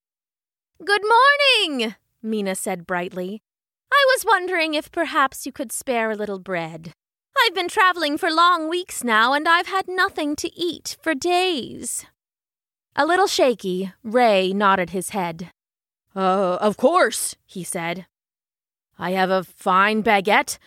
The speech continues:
a loaf of the sweetest banana bread ever made, and a three-tiered cake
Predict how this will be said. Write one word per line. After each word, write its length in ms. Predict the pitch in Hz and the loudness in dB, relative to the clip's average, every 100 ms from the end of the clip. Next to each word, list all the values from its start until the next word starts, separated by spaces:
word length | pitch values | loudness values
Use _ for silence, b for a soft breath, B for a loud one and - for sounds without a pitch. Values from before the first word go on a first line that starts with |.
| b b | b b
a 140 | - 190 | -2 -2
loaf 340 | 185 196 233 | 2 2 2
of 200 | 240 185 | 0 2
the 140 | 196 | 2
sweetest 500 | 185 - 208 247 262 | 2 -2 -2 0 0
banana 340 | - 214 226 240 | 2 2 4 4
bread 180 | 269 233 | 4 4
ever 200 | 214 208 | 2 2
made, 340 | 208 285 330 | 2 2 2
and 160 | 269 214 | 2 2
a 120 | 180 | 0
three-tiered 680 | - 277 339 - 311 294 | -2 -2 -2 0 0 0
cake 340 | - 240 - | 0 0 -2